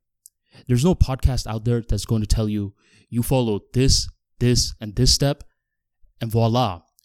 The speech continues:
you are the perfect communicator out there." Instead, you could get suggestions from podcasts like this where you remind yourself anytime you're overdoing it. See, that's the biggest problem with social skills,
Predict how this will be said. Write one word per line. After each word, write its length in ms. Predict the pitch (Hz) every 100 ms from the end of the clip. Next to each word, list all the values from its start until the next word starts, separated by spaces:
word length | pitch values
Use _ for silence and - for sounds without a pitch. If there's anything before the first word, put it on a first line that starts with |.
| _ _
you 200 | 123 127
are 80 | 127
the 140 | 107
perfect 500 | 104 - 135 139 -
communicator 560 | - 117 113 110 107 101
out 180 | 110 -
there." 240 | 90 82 - _ _ _ _ _ _ _ _ _ _ -
Instead, 480 | 120 - 190 113 - _ _ -
you 220 | 127 135
could 200 | 190 131
get 260 | 135 156 -
suggestions 680 | - 117 127 120 139 127 - -
from 220 | 147 185
podcasts 460 | - 110 - 104 -
like 180 | 98
this 320 | 98 110 - - _ - _ _
where 180 | 117 131
you 440 | 120 135 123 110 -
remind 420 | 107 107 123 190
yourself 440 | 151 - 104 107 _ _ _ -
anytime 460 | 139 151 - 156 127
you're 260 | 120 107 -
overdoing 540 | 131 117 98 123 139 101
it. 240 | 82 - _ _ _ _ _ _ _ _ _ _ _ -
See, 100 | 165
that's 220 | 156 -
the 60 |
biggest 280 | 240 254 -
problem 340 | - 143 151 131
with 140 | 110
social 260 | 120 110 117
skills, 420 | - 85 82